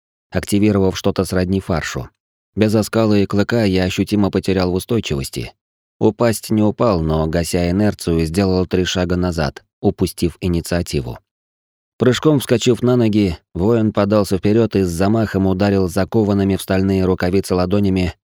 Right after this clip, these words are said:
мне по ушам, повесив двухсекундную дезориентацию. Оглушение не прошло. Перед глазами поплыло. Видя лишь смазанный силуэт, метнул пару склянок с кровью,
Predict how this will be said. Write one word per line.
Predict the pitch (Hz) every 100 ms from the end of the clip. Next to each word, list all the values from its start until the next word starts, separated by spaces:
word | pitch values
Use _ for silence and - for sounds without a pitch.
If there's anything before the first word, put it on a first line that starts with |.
| -
мне | 98 98 90
по | 92
ушам, | 95 - 76 71 - _ _ -
повесив | 87 87 85 90
двухсекундную | 80 90 85 95 - 90 85 87 85
дезориентацию. | 82 87 87 85 90 92 82 - 71 67 _ _ _ _ _
Оглушение | - 113 120 123 113 110
не | 107
прошло. | 104 104 - 73 57 - _ _ _ _ _ -
Перед | 101 117
глазами | 123 120 127 117
поплыло. | 117 110 87 67 60 _ _ _ -
Видя | 98 95
лишь | 95 92
смазанный | - 101 92 92 90
силуэт, | 95 92 98 104 - _ -
метнул | 104 117 113 101
пару | 101 101
склянок | - 98 98 92
с |
кровью, | - 113 90 71 67